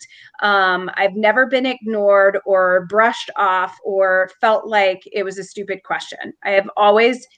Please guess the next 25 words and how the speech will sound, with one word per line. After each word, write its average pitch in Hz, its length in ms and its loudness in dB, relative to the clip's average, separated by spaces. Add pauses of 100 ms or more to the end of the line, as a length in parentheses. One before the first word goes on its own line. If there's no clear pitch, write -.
had 185 580 0
our 202 220 4
family's 196 760 -4
needs 190 600 -4 (460)
met 208 420 0 (600)
and 185 580 2
assessed 294 580 0
and 180 180 -6
taken 233 280 -4
into 202 240 -2
consideration 233 880 0 (240)
at 202 200 4
every 208 280 2
step. 190 420 0 (120)
And, 185 460 -2 (100)
um, 180 320 -4
for 196 180 -4
that, 190 420 2 (120)
I 202 140 2
think 190 300 -4
that's 185 380 2
what 196 280 0
puts - 380 -6
wags 180 400 0 (100)
above, 180 460 -2